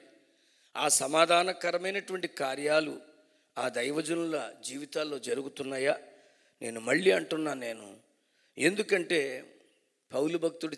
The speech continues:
చాలా వేదనతో అంటాడు ఈ మాట, గలతీయులకు రాసిన పత్రిక ఐదులో ఐ-, పదిహేనో వచనంలో, "అయితే మీరు ఒకరినొకడు కరుచుకొని భక్షించిన ఎడల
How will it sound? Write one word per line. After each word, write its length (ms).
చాలా 180
వేదనతో 580
అంటాడు 380
ఈ 80
మాట, 420
గలతీయులకు 420
రాసిన 380
పత్రిక 460
ఐదులో 640
ఐ-, 120
పదిహేనో 400
వచనంలో, 720
"అయితే 340
మీరు 260
ఒకరినొకడు 720
కరుచుకొని 760
భక్షించిన 600
ఎడల 480